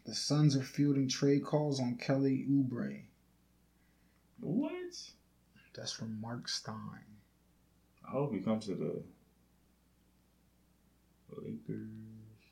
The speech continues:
Speaker 1: Yeah, the Suns are field-, fielding
Speaker 2: That wouldn't be
Speaker 1: calls
Speaker 2: such a
Speaker 1: on
Speaker 2: bad
Speaker 1: Oubre.
Speaker 2: pickup.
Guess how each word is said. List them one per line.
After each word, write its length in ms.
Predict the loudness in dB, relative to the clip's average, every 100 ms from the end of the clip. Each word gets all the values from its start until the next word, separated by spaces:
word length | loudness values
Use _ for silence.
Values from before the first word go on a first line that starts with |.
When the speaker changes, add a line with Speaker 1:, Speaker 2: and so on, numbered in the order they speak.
| -20 -16
Speaker 1:
Yeah, 160 | -12 -12 -14 -18
the 60 | -12
Suns 480 | -8 -6 -6 -6 -8
are 120 | -12
field-, 480 | -14 -18 -16 -16 -16
fielding 540 | -18 -16 -10 -8 -8 -6
Speaker 2:
That 120 | -2
wouldn't 260 | 0 4 4
be 100 | 2
Speaker 1:
calls 100 | 0
Speaker 2:
such 160 | 0
a 40 | 0
Speaker 1:
on 60 |
Speaker 2:
bad 280 | 2 0 0
Speaker 1:
Oubre. 20 |
Speaker 2:
pickup. 420 | -2 -4 -2 -6